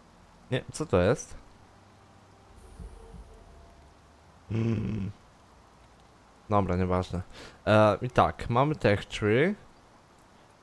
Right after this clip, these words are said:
I mamy giga dużo rzeczy do odblokowania. Bone knife'y, bone spear'y, fire pit. Ale ja bym najpierw chciał zrobić sobie tutaj, e, walla. I dodatkowo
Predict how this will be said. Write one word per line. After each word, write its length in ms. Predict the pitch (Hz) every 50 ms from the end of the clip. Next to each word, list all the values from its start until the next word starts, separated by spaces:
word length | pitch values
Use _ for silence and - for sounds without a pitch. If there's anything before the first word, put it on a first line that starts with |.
| - -
I 40 | 107
mamy 340 | 110 113 113 110 113 113 110 - - -
giga 460 | - 127 131 131 123 117 120 120 110
dużo 260 | 104 110 110 104 107
rzeczy 340 | 104 101 110 104 95 - -
do 140 | 101 101 98
odblokowania. 800 | 95 92 - 101 - - 104 98 98 92 92 92 90 87 92 104 - - - - - - - - - - - -
Bone 340 | 101 98 113 110 113 117 117
knife'y, 460 | 117 113 113 110 110 107 - - 113
bone 220 | 104 101 107 107 110
spear'y, 720 | 110 - - - - 117 110 107 101 104 101 101 101 98
fire 520 | - - - 110 107 107 104 101 101 98 -
pit. 460 | - - 107 104 101 - - - - - - - - - - - -
Ale 140 | - 101 110
ja 100 | 113 120
bym 140 | 127 135 135
najpierw 280 | 131 127 127 123 120
chciał 340 | - - - - 131 127 123
zrobić 400 | 117 120 120 123 113 120 117 -
sobie 280 | - - 120 117 113 110
tutaj, 300 | - - 104 92 87 82 - - - - - - - - - - - - - - - - - - - - - - - - - - - - -
e, 480 | 104 95 92 90 90 92 107 101 95 98
walla. 520 | 110 110 104 95 92 98 110 139 170 202 - - - - - - - - - - - - - - - - - - - _ _ - - - - - - - - - - - -
I 180 | 107 117 127 123
dodatkowo 1200 | 117 117 113 107 104 98 - - - - - 117 113 120 120 117 120 127 123 120 120 120 120 120